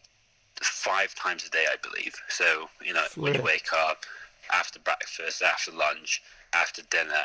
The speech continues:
Speaker 1: and before going to sleep, they, they would just, you know, pass on the, the, um, the, the thermostat, and then you just, you know, measure it. And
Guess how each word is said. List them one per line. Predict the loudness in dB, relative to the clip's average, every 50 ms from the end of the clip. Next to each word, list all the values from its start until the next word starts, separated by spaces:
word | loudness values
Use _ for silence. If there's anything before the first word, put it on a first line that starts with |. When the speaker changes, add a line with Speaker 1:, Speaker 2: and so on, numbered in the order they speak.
| 2
Speaker 1:
and | -2 -2 -4
before | -4 -4 -2 -4 -4 -4
going | -4 -6 -6
to | -6 -6
sleep, | -4 -2 0 0 0 0 0
they, | 2 2 2 2 -2 -6 -2 _
they | 2 2
would | 2 0 -2
just, | -2 -2 -2 -2 -4 -8 -12 -14 -16 -16 -18 -20 -16 -16 -16 -10 -4 0
you | 0
know, | 0 2 2
pass | 2 2 2 0 -6 -6
on | -8 -10 -10 -6
the, | -2 0 0 2 2 0 -2 -4 -4
the, | -2 0 0 2 2 0 -2 -4 -10 _ -16 -4 0 2
um, | 2 2 0 -2 -6 -12 -14 -14 -16 -14 -14 -12 -14 -10 -4
the, | 0 0 0 2
the | 0 -2 -2 2 2
thermostat, | 2 2 2 -2 -6 -6 -4 -4 -2 -4 -4 -6 -4
and | 0 0
then | 0 0 0 -4 -10
you | -6 -4
just, | -4 -2 -2 -4 -6 -8 -10 _ -4
you | -2 -2
know, | -2 -2 -4 -8 -14 -18 -18 -18 -18 -18 -20 -20 _ _ -4 _
measure | 0 2 2 0 -2 -2 -2 -2
it. | -2 -4 _ _ _ _ -20 -20 -18 -6 0 2
And | 2 2 2 0 -2 -4 -8 -12